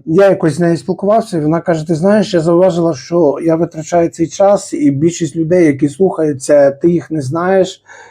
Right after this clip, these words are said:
і Бог знає, хто тебе там слухає, хто дивиться на тебе, і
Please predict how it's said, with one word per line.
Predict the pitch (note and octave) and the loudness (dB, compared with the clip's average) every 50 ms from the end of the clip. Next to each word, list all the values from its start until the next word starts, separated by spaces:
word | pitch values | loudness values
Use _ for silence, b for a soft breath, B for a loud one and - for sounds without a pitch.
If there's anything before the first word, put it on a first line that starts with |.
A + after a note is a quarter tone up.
| B _ | B _
і | - B2 | 0 2
Бог | C3+ E3 F3+ E3+ E3 | 4 4 4 2 2
знає, | D3+ F#3 F#3+ F3+ E3+ | 2 2 2 2 0
хто | - - _ F#3+ F#3 | -2 -2 _ 0 0
тебе | C3 B2+ E3 C3+ C3 C#3 C3+ C3 B2 B2 A#2+ A2+ - | 0 0 0 0 2 4 4 4 4 4 2 2 0
там | - B2+ B2+ B2 C3 - - _ - - | 0 0 0 0 -2 -6 -12 _ -20 -20
слухає, | - - F#3+ G#3 F#3+ - F#3 F3 D#3 | -8 -2 -2 -2 0 0 0 0 0
хто | B2+ - - E3 C#3 | -2 -2 -2 0 0
дивиться | B2 B2 D#3 E3 F3+ F#3+ F#3+ - F#3+ F#3 | 2 4 4 4 4 2 2 0 0 0
на | F#3 F3+ | 0 -2
тебе, | E3+ - F#3 F#3 F3+ E3+ E3+ F3+ E3+ E3+ B B B B B B B B _ _ - | 0 0 2 2 2 2 2 0 0 -2 B B B B B B B B _ _ 2
і | D3+ | 4